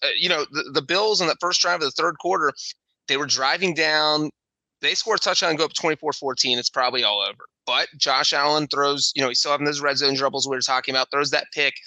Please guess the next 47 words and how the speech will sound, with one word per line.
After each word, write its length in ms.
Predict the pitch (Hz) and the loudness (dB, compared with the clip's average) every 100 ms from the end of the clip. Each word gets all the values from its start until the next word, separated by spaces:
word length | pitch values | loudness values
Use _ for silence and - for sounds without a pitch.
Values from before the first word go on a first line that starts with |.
| - - - 131 | -20 -20 -16 -2
Lions 380 | 139 156 165 151 | 0 2 0 -2
get 140 | 165 | -2
the 80 | 139 | -2
ball. 300 | 135 143 139 | 0 2 2
Jared 300 | 127 147 160 | 2 0 2
Goff 220 | 156 151 | 0 0
takes 240 | - 147 - | -2 0 0
that 160 | - | 0
safety 340 | - 170 - 151 | 0 0 0 -2
on. 100 | 135 | -2
It's 200 | 240 - | -2 -2
third 240 | - 285 277 | 0 0 0
and 120 | 254 | -2
fifteen. 480 | 269 254 - 247 165 | -4 0 0 0 0
Just 260 | 220 - 185 | 0 0 0
run. 120 | 220 - | -2 0
Like, 120 | 190 - - _ - | -4 -4 -16 _ -14
th-, 120 | - - | -14 -6
there's 200 | 233 190 | -2 0
no 200 | 220 240 | 2 0
reason 320 | 196 214 180 | 0 0 2
to 80 | 165 | 2
get 160 | 151 160 | 0 -2
crazy 380 | - 175 190 165 | -2 0 0 0
here 200 | 151 135 | 0 0
from 200 | - 147 | 0 0
your 140 | 143 147 | 2 2
own 140 | 156 135 | 0 -4
three-yard 440 | 143 135 135 135 | -4 0 0 2
line, 160 | 123 110 | 0 -2
'cause 200 | - 123 127 | -4 -4 -2
that – 200 | 139 - _ _ 143 - | -2 -2 _ _ -4 -2
a 80 | 131 | 0
sack 440 | - 170 160 170 | 0 0 0 -2
is 160 | 147 - - | -2 -2 0
absolutely 840 | 139 156 - 151 147 151 139 131 | 0 0 -2 -4 -8 -8 -6 -6
a 60 | - | -6
possibility 720 | - 135 139 131 127 127 123 | -2 0 0 -2 -2 -2 -2
there. 320 | 117 117 113 110 _ _ _ _ | 0 0 0 -2 _ _ _ _
Um, 400 | 139 123 117 110 - _ _ _ _ _ - - | -2 2 2 0 -6 _ _ _ _ _ -8 -4
and 160 | 156 | -2
then 300 | 156 156 147 135 | 0 0 0 0
their 100 | 135 | 0
next 280 | 135 - - | 0 0 -2
possession 400 | 143 160 - 143 | 0 0 0 2
after 300 | 175 220 180 | 0 -2 -2
that 260 | 139 110 | 0 0